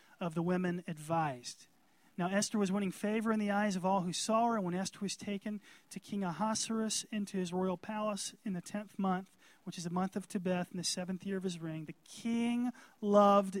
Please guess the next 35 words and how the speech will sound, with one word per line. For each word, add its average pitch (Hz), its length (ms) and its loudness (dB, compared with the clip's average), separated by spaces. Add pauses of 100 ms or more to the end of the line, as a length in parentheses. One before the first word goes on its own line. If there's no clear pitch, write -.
(100)
Esther 190 440 0
more 180 180 2
than 175 100 0
all 170 180 2
the 175 60 -4
women. 156 340 -4 (1080)
And 180 160 -2
she - 240 2
won 254 260 4
grace 208 360 0
and 185 100 -4
favor 196 340 -2
in 190 60 -2
his 175 140 -2
sight 208 340 0
more 190 140 0
than 175 100 0
all 175 140 2
the 175 80 -2
virgins, 170 640 -2 (200)
so - 160 -4
that 185 100 -6
he 233 180 -4
set 226 240 -2
the 214 80 -4
royal 196 220 2
crown 214 240 -2
on 220 60 -2
her 196 100 -4
head 226 320 -2 (260)
and 180 160 0
made 185 160 0
her 175 140 -2
queen 233 720 -2 (240)
instead 196 720 0